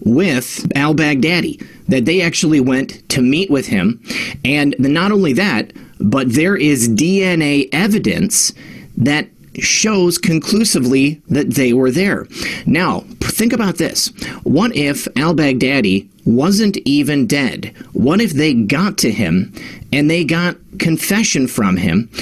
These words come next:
and they were able to get word about who he had met with previously? Now, here in a tweet from Three Days and Three Nights, Steve Mnuchin on the twenty-eighth, uh, met with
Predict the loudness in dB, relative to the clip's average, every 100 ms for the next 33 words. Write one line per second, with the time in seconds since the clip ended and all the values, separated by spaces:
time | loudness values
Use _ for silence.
0 | -8 -8 -2 0 2 2 0 0 0 2
1 | 0 0 0 0 0 2 2 2 0 0
2 | -4 -8 -20 -6 -4 -2 -2 -2 0 0
3 | 0 0 0 0 0 0 0 0 -2 -10
4 | -6 0 2 2 0 0 -2 -4 -6 -12
5 | -16 -12 -10 -10 -6 -2 0 0 -2 0
6 | 0 0 0 0 2 0 0 -2 -2 0
7 | 0 2 2 2 0 0 2 2 0 0
8 | -2 -2 -2 0 0 2 0 0 0 0
9 | 2 0 0 0 2 2 0 -4 -8 -10
10 | -10 -2 0 0 2 2 2 0 2 2
11 | 2